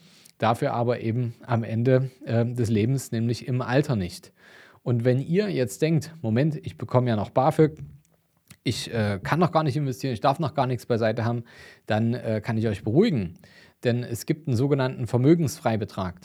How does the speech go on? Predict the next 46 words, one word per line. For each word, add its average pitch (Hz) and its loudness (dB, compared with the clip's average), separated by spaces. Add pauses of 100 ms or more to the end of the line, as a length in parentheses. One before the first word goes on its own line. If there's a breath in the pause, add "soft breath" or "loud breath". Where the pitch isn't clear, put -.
(220 loud breath)
Das 98 -6
ist 151 -6
eine 113 -4
Grenze, 165 0
bis - -6
wohin 131 0
euer 123 0
Geld 117 0
anrechnungsfrei 120 -2
bleibt. 98 -2 (420 loud breath)
Und 123 -4
die 117 0
Grenze 175 0
liegt 135 -4
aus 110 -10
aktueller 156 4
Sicht 147 0
im 117 -6
September 143 2
zweitausendzweiundzwanzig 101 -4
bei 104 0 (180)
achttausendzweihundert 120 -2
Euro. 135 2 (800 loud breath)
Wenn 113 -2
ihr, 117 -2
wo 120 2
ihr 117 2
etwas 117 -6
mehr 151 2
darauf 190 0
achten 175 -2
müsst, 165 -2
ist 147 -6
die 131 0
Familienkrankenversicherung. 113 -2
Ihr 104 -4
dürft 131 2
nämlich 131 0
nur 127 -4
monatlich 123 -4
nicht 131 -10
mehr 127 -2
als 131 -8
vierhundertsiebzig 135 -2
Euro 110 0
verdienen 139 2